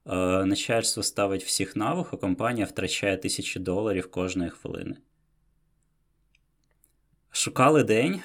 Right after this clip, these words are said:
втратили, можливо, кілька сотень тисяч доларів, е, знайшли, пофіксили, але репозиторій був Git, і автор коміту,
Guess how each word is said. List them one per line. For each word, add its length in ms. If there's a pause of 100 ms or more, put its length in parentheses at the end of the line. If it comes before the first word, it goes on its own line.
(160)
втратили, 1080
можливо, 360
кілька 280
сотень 360
тисяч 320
доларів, 680
е, 440
знайшли, 1000 (340)
пофіксили, 920 (100)
але 580 (100)
репозиторій 600
був 260
Git, 480 (100)
і 360 (220)
автор 600 (160)
коміту, 1040